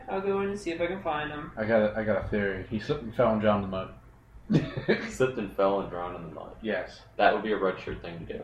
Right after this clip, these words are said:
Speaker 2: Yes. <laughs>
Speaker 3: Okay.
Speaker 2: He rolled a
Speaker 3: So are
Speaker 2: one.
Speaker 3: you, like, doing the, put your hand on one thing and knife in the other?
Speaker 2: <laughs>
Speaker 3: So you can
Speaker 2: Like, "Ah."
Speaker 1: Um, yeah, I don't have any lighting materials
Speaker 3: Nope.
Speaker 1: unless I find something. But,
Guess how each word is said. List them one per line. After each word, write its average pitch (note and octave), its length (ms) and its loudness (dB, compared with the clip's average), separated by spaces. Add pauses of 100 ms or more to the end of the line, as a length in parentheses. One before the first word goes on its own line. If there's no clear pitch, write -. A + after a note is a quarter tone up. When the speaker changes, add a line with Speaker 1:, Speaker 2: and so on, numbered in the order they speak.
Speaker 2:
Yes. A#2 300 -2 (640)
<laughs> D3 200 6 (460)
Speaker 3:
Okay. G#2+ 300 4 (100)
Speaker 2:
He B2 100 -2
rolled C3 280 8
a - 20 2
Speaker 3:
So A#2 120 12
are A#2 100 12
Speaker 2:
one. B2 80 6
Speaker 3:
you, C#3+ 200 12
like, A2+ 220 12
doing A#2+ 240 4
the, G2+ 320 8 (140)
put G#2 140 4
your G2 100 2
hand G2+ 260 4
on G2 240 6
one F#2+ 220 2
thing G2 360 2
and E2+ 340 -10 (720)
knife G2 400 4
in A2 220 2
the A2+ 100 6
other? G#2 440 2 (380)
Speaker 2:
<laughs> - 40 -6 (280)
Speaker 3:
So - 60 0
you G#2+ 200 4
can G2+ 180 2
Speaker 2:
Like, C#3+ 80 4
"Ah." C3+ 500 12 (160)
Speaker 1:
Um, F3 260 2
yeah, G3 360 12
I F#3+ 80 12
don't B3 160 6
have F3 200 8
any E3 160 0
lighting D#3 360 2
materials C3+ 560 -2
Speaker 3:
Nope. C#3 80 -2
Speaker 1:
unless C3 180 0
I B2+ 140 2 (420)
find C3+ 480 -4
something. A#2+ 640 -8 (320)
But, A#2 400 0